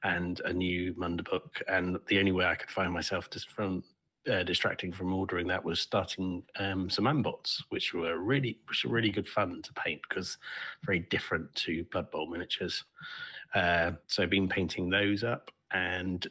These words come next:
uh, making some desk accessories 'cause I was feeling jealous of the power tools. So, <laughs> uh, so, so went out and made some desk accessories, um, but haven't, haven't got,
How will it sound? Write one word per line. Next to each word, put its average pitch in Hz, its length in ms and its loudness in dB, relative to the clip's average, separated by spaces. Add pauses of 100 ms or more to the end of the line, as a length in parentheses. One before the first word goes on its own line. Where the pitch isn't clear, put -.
uh, 92 480 0
making 110 380 2
some 117 200 0
desk - 360 0
accessories - 580 -2
'cause 92 180 -4
I 82 80 2
was 78 160 -2
feeling 92 320 0
jealous 85 320 -2
of 80 80 -2
the 76 60 -2
power 69 320 -2
tools. - 340 -4 (800)
So, - 220 2 (560)
<laughs> - 1900 -2
uh, 101 360 4
so, - 280 2
so 104 220 2
went 95 220 4
out 87 300 0
and 82 160 -2
made 90 260 0
some - 140 -8
desk - 300 -2
accessories, - 680 -2 (540)
um, 87 520 0 (300)
but 90 160 4
haven't, 95 500 2 (180)
haven't 98 400 2
got, - 320 -2